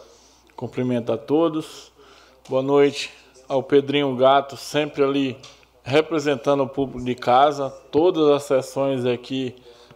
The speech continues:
presente. Quando não tá presente, ele faz questão de mandar uma foto da T V assistindo de casa, não perde uma sessão. Então, em nome do Pedrinho, do Pedrinho Gato, eu cumprimento o público de casa, que tá aí sentado no sofá nos assistindo,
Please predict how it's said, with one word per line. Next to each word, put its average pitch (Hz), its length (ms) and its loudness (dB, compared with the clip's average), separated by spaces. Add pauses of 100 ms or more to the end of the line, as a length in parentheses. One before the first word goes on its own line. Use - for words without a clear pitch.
presente. 127 640 -2
Quando 156 280 0
não 147 120 -4
tá 139 160 2
presente, 131 640 0
ele 131 100 -4
faz 143 220 0
questão 135 320 -2
de 139 60 -6
mandar 131 300 -2
uma 127 60 -2
foto 135 380 0
da 127 100 -2
T 127 220 0
V 127 240 0
assistindo 127 520 -6
de 120 80 -4
casa, 127 440 0
não 131 100 -6
perde 131 300 0
uma 143 180 -2
sessão. 139 640 -4 (800)
Então, 139 400 0
em 143 80 0
nome 143 320 0
do 143 140 -2
Pedrinho, 135 600 -2
do 127 160 -6
Pedrinho 131 460 0
Gato, 139 380 4
eu 139 60 -4
cumprimento 139 840 -2
o 131 40 -4
público 147 460 -2
de 147 140 -4
casa, 131 580 2 (160)
que 127 100 -18
tá 123 160 -6
aí 127 140 -4
sentado 127 560 -4
no 127 100 -8
sofá 127 440 -4
nos 127 160 -8
assistindo, 135 680 -6